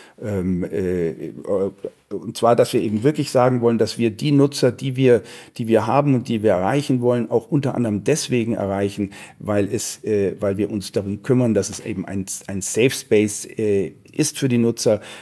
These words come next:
weil wir versuchen, genau diese Hate Speech und, ähm, ähm, ähm, auch, auch die, auch,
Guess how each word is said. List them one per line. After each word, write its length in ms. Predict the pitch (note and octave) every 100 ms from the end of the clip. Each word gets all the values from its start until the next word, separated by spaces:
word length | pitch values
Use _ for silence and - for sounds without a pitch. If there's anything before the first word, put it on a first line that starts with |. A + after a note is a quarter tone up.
| -
weil 240 | G#2+ G2+
wir 260 | G2 G2 F2
versuchen, 680 | - G2 A2 C3 C3 A#2 -
genau 340 | G2 G2 A2+
diese 460 | A2+ G#2+ G2 F#2+ D#2+
Hate 300 | D#2 A#2+ C#3
Speech 480 | C3+ - G#2+ G#2 -
und, 260 | G#2 F#2+ - - - -
ähm, 380 | E3+ G2+ G2 F#2 -
ähm, 480 | F#2+ F2+ F2+ F2 -
ähm, 520 | E2+ E2 E2 D#2 C#2 - -
auch, 200 | - -
auch 120 | -
die, 200 | A#2 - - -
auch, 140 | -